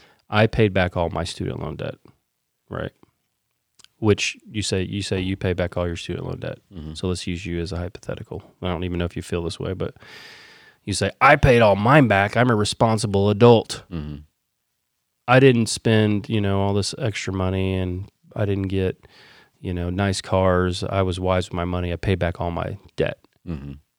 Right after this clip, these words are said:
Speaker 1: Now I'm mad at them 'cause they're getting theirs forgiven.
Speaker 2: Right.
Speaker 1: Um,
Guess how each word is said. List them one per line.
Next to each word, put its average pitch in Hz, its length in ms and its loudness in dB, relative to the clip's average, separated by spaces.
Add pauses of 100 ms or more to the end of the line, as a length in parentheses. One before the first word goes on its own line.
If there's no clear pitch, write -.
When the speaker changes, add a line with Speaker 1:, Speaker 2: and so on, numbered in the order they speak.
(540)
Speaker 1:
Now 95 300 0
I'm 92 220 0
mad 90 220 0
at 98 220 -8
them 92 480 4 (140)
'cause 87 160 -4
they're 90 180 0
getting 85 280 -6
theirs 87 180 -4
forgiven. 87 560 -6 (240)
Speaker 2:
Right. - 320 -8 (1300)
Speaker 1:
Um, 95 420 2